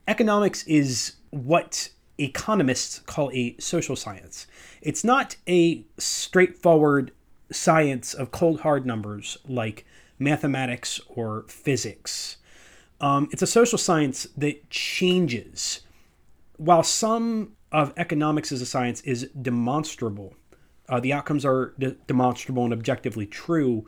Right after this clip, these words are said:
there isn't quite a straightforward way of being proven that your ideas, economically speaking, are correct. When it comes to this, I do think that the government has a place. It has less of a place than it does right now.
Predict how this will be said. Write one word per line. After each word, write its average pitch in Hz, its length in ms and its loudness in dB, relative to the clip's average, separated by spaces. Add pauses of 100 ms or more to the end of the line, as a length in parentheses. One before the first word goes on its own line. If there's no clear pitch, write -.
(640)
there 180 180 4
isn't 254 200 0
quite 254 160 4
a - 40 2
straightforward 185 640 2
way 147 300 4
of 135 180 -4
being 127 300 2
proven 175 680 2
that 131 200 -4
your 143 240 -2
ideas, 131 840 -2 (280)
economically 143 640 0
speaking, 139 500 -6
are 127 120 0
correct. - 720 -10 (400)
When 180 200 2
it 185 160 -4
comes 208 440 -4
to 127 640 -2 (760)
this, 117 680 -6 (680)
I 156 80 2
do 156 180 2
think 151 480 -2 (100)
that 123 320 -2 (200)
the 135 140 -6
government 143 400 0
has 123 180 -4
a 117 40 -8
place. 113 300 -6
It 151 80 -2
has 131 160 -2
less 156 240 0
of 135 60 -2
a 117 60 -6
place 117 240 -6
than 120 100 -6
it 107 60 -8
does 110 180 -4
right 107 180 -10
now. 113 320 -4